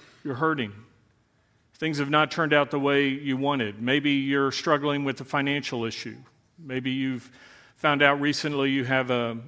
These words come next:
an illness, maybe even a terminal illness. Could be that you've lost a loved one. And so you feel a little bit like a big, black, dark, desperate period.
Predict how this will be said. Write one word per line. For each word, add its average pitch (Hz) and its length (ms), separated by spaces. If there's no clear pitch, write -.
an 143 100
illness, 143 460
maybe 139 240
even 135 180
a 123 60
terminal 139 480
illness. 101 500
Could 131 180
be 131 140
that 127 180
you've 135 160
lost 131 360
a 135 40
loved 123 320
one. 110 260
And 131 80
so 160 100
you 131 100
feel 170 220
a 147 80
little 156 160
bit 139 160
like 131 420
a 143 120
big, 131 320
black, 135 340
dark, 135 280
desperate 127 440
period. 120 420